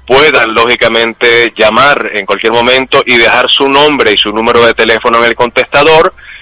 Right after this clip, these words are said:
para que luego les llamemos y les podamos concertar una cita y puedan asistir con su pareja, en el caso de que tengan pareja,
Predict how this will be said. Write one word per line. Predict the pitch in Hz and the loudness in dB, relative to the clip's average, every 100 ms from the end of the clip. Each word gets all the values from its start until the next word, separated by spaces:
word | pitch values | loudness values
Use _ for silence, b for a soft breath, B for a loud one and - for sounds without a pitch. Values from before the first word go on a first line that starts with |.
| B B | B B
para | 135 143 143 | 0 0 0
que | 147 | 0
luego | 135 135 139 135 | 2 2 2 2
les | 117 | 0
llamemos | 110 107 113 117 123 - - | -2 0 0 0 -2 -2 -4
y | 123 127 135 | -2 0 0
les | 117 | -2
podamos | - 104 104 107 | -2 0 0 -2
concertar | - 110 - 101 101 104 | -2 -4 -2 -4 -2 0
una | 107 113 107 | 2 0 -2
cita | 147 143 139 139 180 B B B | -2 0 2 0 0 B B B
y | 107 104 | -6 -4
puedan | 107 107 110 113 | 0 2 2 0
asistir | - 107 - 117 | -2 -6 -2 -4
con | 110 104 | 0 -2
su | 95 123 | 0 -2
pareja, | 120 110 127 120 113 151 - - | 0 0 0 0 0 0 -4 -8
en | 92 87 | -6 -6
el | 87 | -4
caso | 95 90 101 | -2 -2 -2
de | 98 | -2
que | 101 | -2
tengan | 101 101 101 98 | -2 -2 -2 0
pareja, | 101 117 127 117 147 | 0 2 0 -2 -2